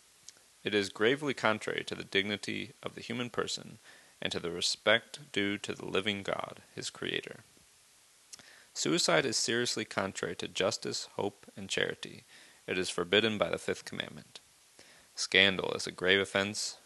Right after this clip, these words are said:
when by deed or omission it deliberately leads others to, to sin gravely. Because of the evils and injustices that all war brings with it, we must do everything reasonably possible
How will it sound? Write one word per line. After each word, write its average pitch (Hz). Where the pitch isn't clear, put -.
when 95
by 87
deed 104
or 104
omission 95
it -
deliberately 101
leads 95
others 101
to, -
to -
sin 92
gravely. 90
Because 175
of 190
the 147
evils 101
and 87
injustices -
that -
all 98
war 92
brings -
with -
it, -
we 98
must 110
do 98
everything 123
reasonably 107
possible -